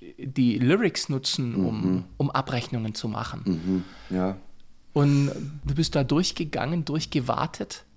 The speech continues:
Speaker 1: bis
Speaker 2: Ja.
Speaker 1: zum Hals und heil daraus hervorgegangen.
Speaker 2: Mhm. Ja, kann man echt so sagen. Und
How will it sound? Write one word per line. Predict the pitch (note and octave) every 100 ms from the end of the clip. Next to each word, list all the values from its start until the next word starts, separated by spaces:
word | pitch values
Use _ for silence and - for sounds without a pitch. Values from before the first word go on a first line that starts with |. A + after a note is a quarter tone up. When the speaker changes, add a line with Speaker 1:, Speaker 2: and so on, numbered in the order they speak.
| - _ -
Speaker 1:
bis | A2
Speaker 2:
Ja. | A2
Speaker 1:
zum | D3+ A#2+
Hals | A2+ - - - - _ _ - - - - _ _ -
und | C#3 C3+ C3+ - - - -
heil | - C3+ F#3
daraus | F3 C#3 C#3 C#3+
hervorgegangen. | - E3 F3 C#3 B2 B2 C#3 - - -
Speaker 2:
Mhm. | G#2+ G2+ - _ -
Ja, | G2 - - _
kann | - G2+
man | F#2+ F#2+
echt | F#2+ -
so | F#2+
sagen. | F#2 G2 F#2+ F2
Und | F2 F2 -